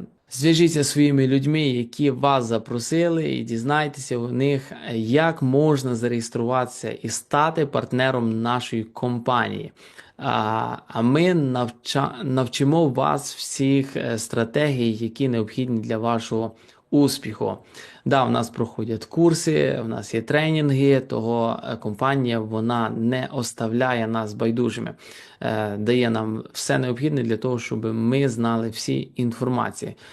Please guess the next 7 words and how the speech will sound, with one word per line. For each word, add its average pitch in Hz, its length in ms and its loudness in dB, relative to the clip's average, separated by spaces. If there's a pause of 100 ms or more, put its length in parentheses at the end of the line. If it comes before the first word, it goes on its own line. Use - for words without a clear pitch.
(160)
Того, 139 200 2
друзі, 135 380 2
до 117 160 2
скорої 151 440 2
зустрічі, 160 680 -2 (300)
бажаю 131 540 2
всім 113 760 -2